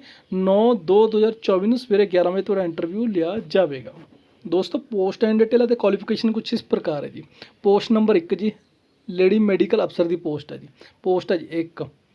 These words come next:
ਸੈਵਨ ਪੇ ਕਮਿਸ਼ਨ ਦੇ ਅਨੁਸਾਰ ਤੁਹਾਨੂੰ ਪੇ ਦਿੱਤੀ ਜਾਵੇਗੀ। ਪੋਸਟ ਨੰਬਰ ਦੋ ਜੀ,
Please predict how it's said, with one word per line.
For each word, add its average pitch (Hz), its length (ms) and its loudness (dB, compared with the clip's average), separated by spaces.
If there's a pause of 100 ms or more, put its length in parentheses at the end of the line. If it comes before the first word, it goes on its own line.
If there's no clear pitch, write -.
(420)
ਸੈਵਨ 208 300 -2
ਪੇ 214 140 2
ਕਮਿਸ਼ਨ 208 360 -2
ਦੇ 220 120 -2
ਅਨੁਸਾਰ 196 280 -2
ਤੁਹਾਨੂੰ 196 240 -4
ਪੇ 170 140 -2
ਦਿੱਤੀ 208 360 -4 (300)
ਜਾਵੇਗੀ। 151 480 -2 (1500)
ਪੋਸਟ 214 300 0
ਨੰਬਰ 240 260 4
ਦੋ 180 280 2
ਜੀ, 147 180 -6